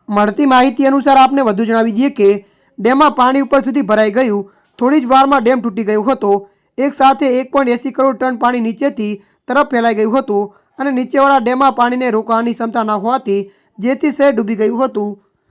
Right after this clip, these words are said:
ત્યારે મિત્રો, હાલ માટે આટલું. મળીશું નવી અપડેટ સાથે. જો તમને અમારો વીડિયો પસંદ આવે,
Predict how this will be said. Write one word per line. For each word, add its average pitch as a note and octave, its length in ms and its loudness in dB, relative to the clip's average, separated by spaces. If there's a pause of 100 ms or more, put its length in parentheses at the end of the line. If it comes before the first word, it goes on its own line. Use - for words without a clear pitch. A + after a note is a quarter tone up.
(420)
ત્યારે C4 300 4
મિત્રો, C#4+ 340 0
હાલ A#3 340 6
માટે C4 380 2
આટલું. C4 540 2
મળીશું A3 340 -4
નવી A3 220 -4
અપડેટ G3+ 420 -4
સાથે. A#3 520 -2
જો A#3+ 160 -6
તમને B3 280 -4
અમારો A#3+ 260 0
વીડિયો A3+ 360 -4
પસંદ G3+ 420 -8
આવે, G3 400 -2